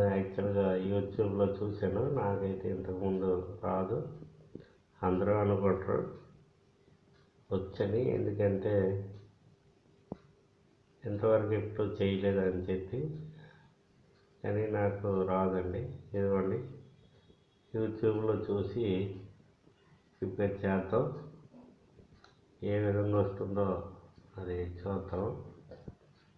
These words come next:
ఫస్ట్ ఏం చేశానంటే, ఇవన్నీ కూడా పచ్చిమిరపకాయలు, ఉల్లిపాయలు, అదేవిధంగా టమాటాలు,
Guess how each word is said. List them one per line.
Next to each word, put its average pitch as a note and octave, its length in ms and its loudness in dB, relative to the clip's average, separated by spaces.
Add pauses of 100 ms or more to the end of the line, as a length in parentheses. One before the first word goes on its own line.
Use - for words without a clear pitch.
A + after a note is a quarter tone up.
ఫస్ట్ - 380 -8
ఏం G#2 220 2
చేశానంటే, G2+ 640 0 (1200)
ఇవన్నీ G#2 440 2
కూడా G2+ 320 2
పచ్చిమిరపకాయలు, G2 960 -2 (100)
ఉల్లిపాయలు, G2 680 -2
అదేవిధంగా G2 640 -2 (260)
టమాటాలు, F#2+ 680 0